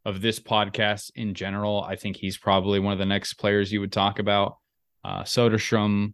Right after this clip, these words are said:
with the A's, Logan O'Hoppe with the Angels, Kevin Parada, who we touched on with the Mets, uh, then some recent high school draftees like Harry Ford with the Mariners, Bo Naylor with the Guardians, would all be some of the next names up, uh,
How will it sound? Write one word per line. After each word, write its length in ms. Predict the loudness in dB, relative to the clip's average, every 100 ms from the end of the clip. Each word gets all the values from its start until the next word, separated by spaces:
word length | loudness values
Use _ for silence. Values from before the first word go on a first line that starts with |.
| -6
with 120 | -6
the 140 | -4 -4
A's, 420 | -2 0 -2 -2
Logan 280 | -2 0 -2
O'Hoppe 440 | -2 -2 -2 -4
with 120 | -4
the 120 | -6 -6
Angels, 540 | -4 -2 0 0 -2
Kevin 260 | -2 -2 0
Parada, 340 | 2 4 4
who 100 | 2
we 80 | -2
touched 300 | -2 -4 -2
on 140 | -4 -4
with 100 | -6
the 60 |
Mets, 600 | -4 -2 -2 -4 -8 -10 _ _ _ -8
uh, 320 | -4 -2 0
then 140 | 2 2
some 180 | 2
recent 260 | 2 2 0
high 140 | 0
school 520 | -2 -2 0 0 -2 -6 _ 0
draftees 460 | 0 2 0 0
like 140 | -2 0
Harry 200 | 2 2
Ford 240 | 0 -2
with 100 | -2
the 60 | -2
Mariners, 480 | 0 0 0 -2 -4
Bo 200 | -4 -2
Naylor 400 | 0 0 0 -2
with 100 | -4
the 80 | -2
Guardians, 720 | 2 2 2 0 -2 -4 -10 _ _ -2
would 100 | 4
all 140 | 6
be 120 | 4 2
some 200 | 2 0
of 60 |
the 80 | 2
next 360 | 0 0 -2 -4
names 320 | -2 -4 -4
up, 300 | -2 -2 -2 _ _ _ _ -16
uh, 220 | -12 -10